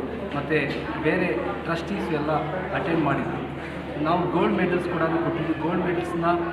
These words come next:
actually ನಮ್ಮ ಟ್ರಸ್ಟೀಸು ಮತ್ತು ಬೇರೆಯವರು ಕೂಡ ಅದನ್ನ ಸ್ಪಾನ್ಸರ್ ಮಾಡಿದ್ದಾರೆ.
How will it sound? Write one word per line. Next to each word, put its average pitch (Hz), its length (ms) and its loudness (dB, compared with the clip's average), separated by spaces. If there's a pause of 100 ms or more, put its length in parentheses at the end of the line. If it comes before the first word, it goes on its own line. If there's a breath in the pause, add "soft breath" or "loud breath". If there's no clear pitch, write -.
(200)
actually 165 360 -2
ನಮ್ಮ 151 160 2
ಟ್ರಸ್ಟೀಸು 156 640 -4
ಮತ್ತು - 280 -4
ಬೇರೆಯವರು 139 400 -2
ಕೂಡ 139 100 -2
ಅದನ್ನ 131 280 -2
ಸ್ಪಾನ್ಸರ್ 147 500 -2
ಮಾಡಿದ್ದಾರೆ. 127 380 -2